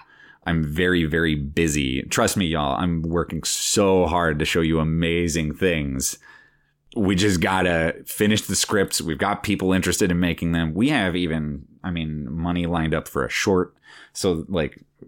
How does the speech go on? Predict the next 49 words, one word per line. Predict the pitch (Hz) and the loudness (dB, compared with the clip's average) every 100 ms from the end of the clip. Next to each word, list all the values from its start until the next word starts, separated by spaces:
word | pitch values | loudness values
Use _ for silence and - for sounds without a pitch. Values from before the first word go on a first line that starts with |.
| - | -12
a | - 78 | -4 -2
big | 71 67 95 85 | -2 0 0 0
short. | - 80 65 - - - - _ | 0 0 -2 -6 -20 -20 -20 _
And, | - 87 80 76 | -4 -2 0 -2
I | 95 | 0
mean, | 90 | 2
there's, | 90 101 92 - | 4 4 2 -2
there's | - 107 95 | 0 2 2
stuff | - 127 | 2 2
going | - 90 78 | 2 2 4
on. | 73 71 | 2 2
So | 95 | 2
I'm | |
just | 95 - | 2 2
really | 92 76 | 4 4
excited | - 76 71 | 2 0 0
to | 71 | 0
share | - 78 | 0 2
it | - | 2
with | 78 | 2
you | 76 | 2
all. | 76 69 | 0 0
But | - 78 - _ _ _ | 0 0 -2 _ _ _
if | 127 127 151 - | -12 0 0 4
we | 131 | 4
don't | 120 110 107 | 4 4 2
end | 110 104 | 4 2
up | 92 | 4
getting | 101 95 | 2 4
anything | 98 92 104 95 | 2 2 2 2
else | 85 95 90 | 2 2 2
out, | 95 82 | 2 2
that | 85 87 | 2 2
is | 85 | 2
why. | 85 82 73 73 | 2 2 2 0
<laughs> | |
I, | 85 98 104 143 120 113 117 | 0 2 2 4 4 2 2
we, | 104 117 - - - - | 0 0 -2 -8 -8 -4
I | 92 | 0
have | 104 87 | 0 0
kind | 110 | 2
of | 95 | 4
an, | 92 85 | 4 4
an | 82 | 2
October | 87 85 101 85 | 0 0 0 2
twenty-third | 82 98 85 - 87 78 76 | 0 2 0 2 0 2 -2
writing | 95 85 80 78 76 76 98 | 0 2 2 2 0 0 -2
deadline | 80 80 78 76 71 69 69 | 0 0 2 0 0 -2 -2
that, | 76 - | -2 -4